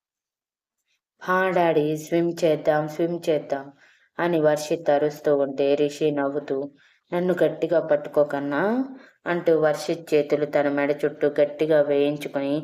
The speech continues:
కాళ్ళు నడుము చుట్టూ లాక్ చేయించి నీళ్ళల్లోకి దూకి వర్షిత్తో పాటు without ring స్విమ్ చేయించటం, నేర్పించటం మొదలు పెడితే, వసుధార లోపలికి వెళ్లకుండా నీళ్ళల్లో కాళ్ళు పెట్టి రాయి మీద కూర్చొని వాళ్ళ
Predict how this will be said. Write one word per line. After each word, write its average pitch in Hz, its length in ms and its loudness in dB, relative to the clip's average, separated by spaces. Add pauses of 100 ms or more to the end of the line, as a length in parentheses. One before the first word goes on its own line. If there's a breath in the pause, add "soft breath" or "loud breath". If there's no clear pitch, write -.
(400 loud breath)
కాళ్ళు 175 340 4
నడుము 156 340 2
చుట్టూ 156 360 0
లాక్ 151 380 0
చేయించి 143 480 -2
నీళ్ళల్లోకి 151 680 0
దూకి 139 360 0 (460 loud breath)
వర్షిత్తో 175 560 0
పాటు 147 340 0
without 147 500 0
ring 139 240 -2
స్విమ్ 156 340 -4
చేయించటం, 143 680 0
నేర్పించటం 143 800 -2
మొదలు 139 280 2
పెడితే, 139 400 0 (560 loud breath)
వసుధార 151 540 -4 (680)
లోపలికి 156 500 2
వెళ్లకుండా 143 580 0
నీళ్ళల్లో 147 560 2
కాళ్ళు 147 360 0
పెట్టి 143 340 -2
రాయి 147 320 2
మీద 147 260 -2
కూర్చొని 143 500 -2 (480 loud breath)
వాళ్ళ 156 260 0